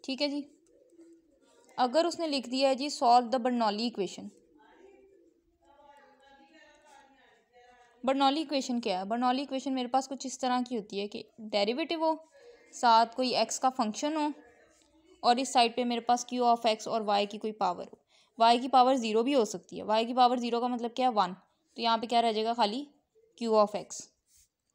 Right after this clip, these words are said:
मैं ये नहीं कह रही कि हमेशा ज़ीरो होगी, ज़ीरो भी हो सकती है, ठीक है। ये मेरे पास Bernoulli इक्वेशन होती है। इसमें ये जो लिखा होता है साइन के साथ, साइन के साथ जो लिखा होता है वो मेरा आ जाता है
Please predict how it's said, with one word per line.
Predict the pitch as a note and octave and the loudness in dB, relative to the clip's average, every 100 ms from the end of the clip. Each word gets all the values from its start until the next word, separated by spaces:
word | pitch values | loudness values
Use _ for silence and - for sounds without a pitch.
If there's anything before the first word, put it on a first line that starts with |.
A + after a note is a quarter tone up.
| _ _ _ A3 | _ _ _ -6
मैं | |
ये | A3+ B3 | -4 -2
नहीं | C4+ D#4 | -2 -2
कह | D4+ | 0
रही | C#4 C#4+ | 0 -2
कि | D#4+ | -4
हमेशा | B3 A#3 C4 | -4 -2 0
ज़ीरो | B3+ A#3+ B3+ | 0 0 0
होगी, | A3+ G#3+ C4 | 0 -2 -6
ज़ीरो | A#3 A3 B3 | -6 -2 -2
भी | A3+ A3+ | -2 -2
हो | C#4 A#3+ | 0 -2
सकती | G3 F3+ - | -4 -12 -16
है, | - - _ _ _ _ _ _ | -18 -20 _ _ _ _ _ _
ठीक | B3+ C4 | -4 -2
है। | D#4 | 0
ये | D#4 | 0
मेरे | D4 | 0
पास | B3+ C4+ | 0 0
Bernoulli | B3 A#3+ A3 G#3 | 2 2 0 0
इक्वेशन | G#3+ G3 G3 G3 | -4 -6 -6 -10
होती | F#3+ - | -12 -14
है। | - _ _ _ _ _ _ _ _ _ _ _ _ _ _ | -18 _ _ _ _ _ _ _ _ _ _ _ _ _ _
इसमें | C4+ - E4 | -8 -4 -2
ये | D#4+ D#4 | 0 0
जो | E4 | 0
लिखा | C#4 C4+ C#4 | -2 2 4
होता | B3+ A3+ | 4 2
है | A#3+ | 0
साइन | - A#3+ A#3+ | 2 4 4
के | A#3+ C#4 | 0 0
साथ, | A#3 F#3 - - _ _ _ _ _ - | 4 2 2 -8 _ _ _ _ _ -6
साइन | A#3+ A#3 A#3+ | 0 0 0
के | C4 | 0
साथ | C4+ A#3+ | 2 2
जो | B3 | 2
लिखा | A#3 C4 | -2 -2
होता | C4 C4 | 0 0
है | C4 | 0
वो | B3 | 0
मेरा | A#3 A3+ | 4 4
आ | G#3+ | 4
जाता | G#3 B3 | 2 0
है | D4 | -2